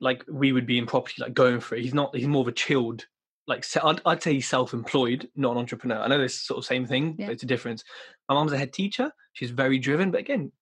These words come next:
Speaker 1: not self-employed, no interest in it. So, and my friends growing up and the things I used to watch, and I mean,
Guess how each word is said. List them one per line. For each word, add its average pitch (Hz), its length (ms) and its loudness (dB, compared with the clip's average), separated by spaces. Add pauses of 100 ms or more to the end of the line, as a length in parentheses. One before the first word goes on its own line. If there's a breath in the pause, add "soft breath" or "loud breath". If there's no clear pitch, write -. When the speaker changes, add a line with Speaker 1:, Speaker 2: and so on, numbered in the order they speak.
(120)
Speaker 1:
not 175 340 2
self-employed, 156 580 -2 (340)
no 156 180 2
interest 147 380 -4
in 120 80 -8
it. - 120 -10
So, 143 220 0 (800 loud breath)
and 160 100 0
my 165 100 0
friends 185 300 2
growing 165 280 0
up 175 200 -4
and 156 80 -2
the 139 60 -2
things 165 260 -2
I 160 80 -4
used 160 180 -6
to 135 60 -2
watch, 151 360 -2
and 135 100 -2
I 123 60 -2
mean, 160 200 -4